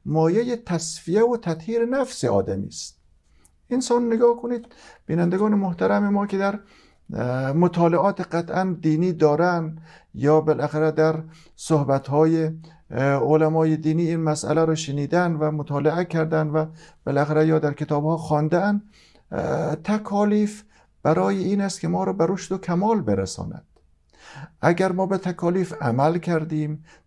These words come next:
در مسیر کمال حرکت کردیم، اما اگر به تکالیف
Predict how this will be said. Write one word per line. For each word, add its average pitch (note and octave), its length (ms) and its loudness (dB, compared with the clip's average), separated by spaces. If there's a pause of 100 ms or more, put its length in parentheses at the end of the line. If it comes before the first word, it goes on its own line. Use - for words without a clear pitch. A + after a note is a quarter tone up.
در A#2+ 180 2
مسیر C#3+ 420 0
کمال E3+ 460 0
حرکت G2 480 -6
کردیم، - 440 -14 (500)
اما A3 320 2
اگر A3+ 260 2 (460)
به C#3 100 0
تکالیف D3 640 -2